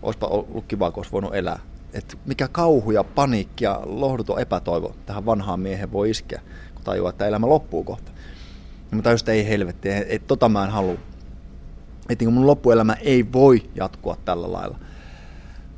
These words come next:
Tuli vaan tämmönen, niinku, että vittu, nyt saa todellakin vittu riittää. Yhtenä isona tekijänä tässä oli, että jo näihin aikoihin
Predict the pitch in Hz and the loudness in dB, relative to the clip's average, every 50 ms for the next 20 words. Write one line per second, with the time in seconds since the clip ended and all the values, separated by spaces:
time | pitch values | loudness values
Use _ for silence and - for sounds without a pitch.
0 | - - 175 180 190 170 170 180 170 156 170 165 156 147 139 131 131 127 120 120 | -2 6 8 10 10 10 10 8 6 6 6 6 6 6 6 6 4 4 2 0
1 | - - 123 120 117 123 - 160 - - 165 170 175 165 - - 151 139 139 - | 0 0 0 0 -2 -4 -8 -8 -8 -6 -4 -4 -4 -4 -2 -2 -2 -2 -2 4
2 | - 170 160 156 123 104 92 - - 90 95 92 - - - - 95 95 - - | 6 8 10 10 8 8 6 0 -6 -6 -6 -8 -8 -8 -8 -6 -6 -6 -6 -10
3 | - - - - - - - - - - - - - - - - - - - - | -12 -14 -12 -12 -12 -14 -16 -16 -16 -18 -18 -18 -18 -18 -18 -18 -18 -18 -12 -4
4 | - 156 170 - - 135 113 107 123 110 110 117 110 104 123 120 - 127 110 104 | 0 0 0 0 0 -2 -2 0 0 0 0 0 0 -2 -2 -2 0 -2 -2 -2
5 | - 113 - - 98 - 135 156 165 147 107 92 - - - - 110 98 - - | -2 -4 -4 -2 0 2 2 2 2 2 0 -2 -4 -12 -10 -8 -8 -8 -2 2
6 | 123 123 - - - 117 123 123 120 117 113 127 139 156 151 - - 101 92 95 | 2 2 2 2 0 0 0 2 2 2 2 2 4 2 2 4 4 2 2 2
7 | 98 95 95 - | -2 -6 -6 -10